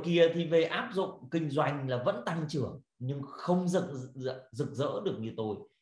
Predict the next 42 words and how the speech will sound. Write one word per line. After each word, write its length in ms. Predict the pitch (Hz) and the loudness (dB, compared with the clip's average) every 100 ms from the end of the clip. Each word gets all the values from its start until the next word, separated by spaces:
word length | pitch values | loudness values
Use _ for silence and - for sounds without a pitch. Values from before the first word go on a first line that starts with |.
| _ - | _ -6
khi 140 | 117 | -2
tôi 120 | 113 | -2
làm 280 | 104 107 95 | -2 -4 -6
luyện 220 | 107 - | -10 -10
tập 100 | - 95 | -12 -10
sâu. 400 | - 95 85 _ _ _ _ _ | -8 -8 -10 _ _ _ _ _
Nên 200 | 127 131 | 0 2
là 100 | 131 | 2
ông 240 | - 127 123 | 0 0 2
thầy 280 | 143 127 117 | 4 6 4
tôi, 160 | 117 | 2
ông 260 | 101 110 117 | 2 0 2
nhắc 200 | 160 170 | 2 2
đến 200 | 147 139 | 0 0
tôi 200 | 139 120 | 4 4
là 80 | 104 | 4
ông 220 | 101 104 104 | -2 -6 2
thích 220 | 233 233 | 2 4
lắm. 160 | 131 123 - _ _ _ _ - | 0 0 -6 _ _ _ _ -8
Vì 140 | 131 | -2
là 140 | 127 127 | 2 2
một 280 | 127 123 - | 2 0 2
tấm 240 | 131 156 | 2 2
gương 320 | 139 135 117 110 | 2 4 4 2
trong 220 | 123 117 | -2 0
ít 240 | 269 320 220 | 4 4 2
những 200 | 202 202 | -4 0
người 280 | 175 139 113 | 4 4 4
mà 160 | 107 | 0
ông 240 | 104 120 123 | -2 -2 -2
ấy 120 | 131 | -2
truyền 240 | 160 151 131 | 2 4 6
đạt 240 | 143 113 - - | 4 4 -4 -10
mà 100 | 104 | -6
hấp 200 | 98 233 - | 0 0 2
thụ 340 | 214 208 - - | 2 2 -2 -12
xong 300 | - 107 120 | -8 -6 4
biến 240 | 170 226 | 8 8
nó 140 | 285 262 | 6 2
thành 140 | 160 127 | 0 0
tiền 260 | 135 123 98 | 0 0 0
được. 200 | 98 | -6